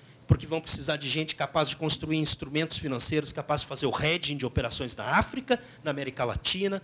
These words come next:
seja onde for. E essas são duas ideias que eu queria compartilhar de início, porque elas vão nos acompanhar ao longo da apresentação. Bom, nesse circuito todo, ainda, nós lançamos, então,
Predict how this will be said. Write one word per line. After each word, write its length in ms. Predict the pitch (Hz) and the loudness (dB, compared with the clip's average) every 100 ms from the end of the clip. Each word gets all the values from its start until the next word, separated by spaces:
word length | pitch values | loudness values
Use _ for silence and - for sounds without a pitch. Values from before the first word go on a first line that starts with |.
| - | -8
seja 360 | - - 151 147 | -4 0 2 0
onde 100 | 156 | -4
for. 260 | - 95 - - - - - | -2 -2 -4 -12 -14 -12 -2
E 100 | 208 | 0
essas 180 | 220 | 0
são 180 | - 214 170 | -2 -2 2
duas 300 | 285 311 - | 6 6 4
ideias 600 | 190 170 214 139 - - | -2 0 0 0 -2 -4
que 80 | - | -2
eu 60 | 170 | -2
queria 200 | 156 156 | 0 -2
compartilhar 580 | 165 151 143 - 156 165 | -2 0 0 0 -2 -2
de 100 | 240 | -2
início, 300 | 202 220 - | -2 -4 -6
porque 140 | - | 2
elas 200 | 226 208 | 4 4
vão 260 | 165 170 - - - - - - | 6 4 2 -10 -20 -20 -20 -8
nos 160 | 180 175 | -2 2
acompanhar 500 | 180 190 175 151 147 | 2 0 -2 0 0
ao 60 | 151 | 2
longo 220 | 147 147 | 0 2
da 100 | 139 | 0
apresentação. 680 | 139 135 147 139 147 - - - - - - - - - - - - | 0 -2 -2 -2 -2 -2 -6 -20 -20 -20 -20 -20 -20 -20 -20 -20 6
Bom, 280 | 151 110 - - - - - - - - - | 8 8 4 -18 -20 -20 -20 -20 -20 -20 4
nesse 260 | 302 339 - | 6 6 4
circuito 540 | - 180 - 196 - | -2 -2 -2 -6 -6
todo, 420 | - 220 214 - - - - | 2 4 4 0 -16 -16 -4
ainda, 540 | 151 233 240 127 87 - - - | 0 2 0 -2 -6 -12 -20 -6
nós 180 | 165 170 | -2 2
lançamos, 600 | 185 180 - 247 247 175 | 4 4 4 0 -2 -6
então, 400 | 180 165 160 139 | -8 -2 0 0